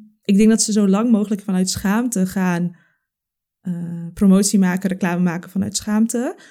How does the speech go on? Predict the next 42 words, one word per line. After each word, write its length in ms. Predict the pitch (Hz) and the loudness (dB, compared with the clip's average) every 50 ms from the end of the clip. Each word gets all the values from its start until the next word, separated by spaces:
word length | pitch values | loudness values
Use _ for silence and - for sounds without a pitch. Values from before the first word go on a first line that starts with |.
| _ - | _ 0
Want 140 | 196 202 196 | 0 2 2
daar 140 | 185 175 196 | 2 0 -2
is 100 | - - | 2 4
meer 240 | 196 196 196 175 | 4 4 4 2
aan 160 | - - 190 185 | 0 -2 -2 -2
te 120 | 185 185 | -2 -2
verdienen. 500 | 185 - 180 185 202 208 226 233 233 214 | -4 -4 -2 2 4 4 4 4 2 0
Er 120 | 190 180 | -2 -2
is 120 | 185 185 - | -4 -2 0
meer 160 | 196 185 180 | 0 0 -2
te 80 | 180 - | -4 -6
verdienen 300 | - 190 190 180 185 180 | -6 -2 0 0 0 0
aan 100 | - 180 | 0 -2
schaamte 500 | 185 - - 180 175 180 185 185 170 165 | -4 -4 -4 -4 -4 -4 -4 -4 -6 -4
dan 240 | 175 180 170 175 - | -4 -4 -4 -4 -4
aan 240 | - 175 165 165 170 | -6 -6 -6 -6 -6
blijdschap 560 | 165 170 160 165 - - - 165 160 156 - | -6 -6 -6 -6 -8 -8 -8 -8 -8 -8 -10
of 140 | 190 185 - | -12 -8 -8
neutraliteit 840 | 175 160 165 - 180 156 160 165 160 - 156 143 151 - - - - | -8 -8 -8 -8 -10 -10 -10 -10 -10 -10 -10 -10 -8 -10 -12 -14 -14
of 280 | - 170 156 - - _ _ - - - _ _ _ | -16 -16 -16 -18 -20 _ _ -20 -20 -20 _ _ _
wat 160 | - 214 214 | -4 -4 -2
dan 180 | - 233 226 - | 0 -2 -4 -2
ook. 440 | - 220 233 262 294 - - _ _ | -2 -2 -2 -2 -4 -8 -16 _ _
Ehm, 520 | - - 208 202 202 202 202 202 208 208 202 190 - _ _ _ _ _ _ _ _ _ _ _ _ _ _ - - | -6 0 2 4 4 4 4 4 4 2 2 0 -6 _ _ _ _ _ _ _ _ _ _ _ _ _ _ -12 -2
en 80 | 214 208 | 2 2
ik 80 | 202 | 4
denk 180 | 214 220 226 226 | 4 6 6 6
dat 120 | 226 220 | 6 4
als 140 | 226 220 - | -2 -4 -4
het 160 | 208 190 - | -4 0 4
niet 220 | 202 220 240 247 - | 4 4 4 4 2
meer 160 | 254 226 - | -2 -2 0
anders 420 | - 208 214 208 185 180 - - | 0 2 2 2 2 0 -4 -8
kan, 500 | - - 202 196 208 233 277 339 415 - _ _ _ _ _ - 202 | -6 -4 -2 -2 -2 -4 -4 -6 -10 -16 _ _ _ _ _ -4 -2
dat 100 | 202 - | 0 0
ze 100 | - 180 | 0 0
dan 180 | 202 208 220 | 0 0 0
pas 200 | 226 262 240 - | 0 -2 -4 0
hun 140 | - 214 196 | 4 6 6
merk 260 | 190 190 196 220 202 | 6 6 4 0 -4
gaan 200 | - 220 202 196 | -2 -2 -2 -2
vernieuwen 680 | 196 - 208 185 185 190 214 220 214 208 208 240 302 | 0 2 4 6 6 6 6 4 2 -2 -4 -8 -10